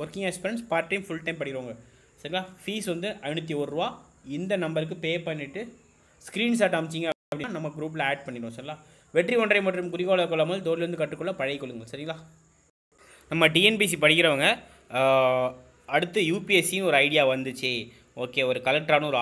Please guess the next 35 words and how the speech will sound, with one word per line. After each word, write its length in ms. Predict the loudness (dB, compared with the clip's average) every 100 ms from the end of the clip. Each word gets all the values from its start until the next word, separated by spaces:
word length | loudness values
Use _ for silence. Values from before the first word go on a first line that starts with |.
| 2
ஆசை 180 | 0 -4
வந்துச்சு 280 | -4 -2 -2
அப்படின்னா 300 | -2 -4 -8 -10 -14 -6
என்ன 120 | -6
பண்ணலாம் 220 | -4 -6 -6
அப்படின்னா, 260 | -8 -12 -14 -20 _ _ _ _ _ _ _ -4
Unacademy 600 | -2 0 4 4 4 -2 -2
Summit 220 | -2 -2 -4
டூ 60 | -4
பாயிண்ட் 220 | -4 -4 -4
ஜீரோ, 140 | -6 -6 -20 _ -8
டூ 120 | -4 2
டே 60 | 4 4 0
summit 320 | -2 0 -4 -8 _ _
to 80 | -6 -2
transform 380 | 0 0 0 -2 0
your 80 | -2 -4
civil 160 | -4 -2
service 240 | -2 -2 -6
preparation, 420 | -6 -4 -6 -8 -14 -20 _ -8
பிப்ரவரி 260 | -4 -2 0
இருபது 280 | 2 0 -2
மற்றும் 240 | -4 -6 -4
இருபத்தொன்னு. 360 | -4 -6 -10 -12 -16 -4
To 80 | 2 4
attend 260 | 4 2 2
free 160 | -4 -4 -2
summit, 300 | -4 -4 -8 -14 _ _ -10
ரிஜிஸ்டர் 320 | -8 -6 -6
பண்ணிக்கோங்க. 400 | -4 -4 -6 -6 -6 -6
லிங்க் 200 | -4 -4 -2
கீழே 140 | 0 0
கொடுத்துருக்கேன், 420 | -2 -8 -6 -6 -6
யூஸ் 200 | -6 -8
பண்ணிக்கோங்க. 380 | -8 -8 -8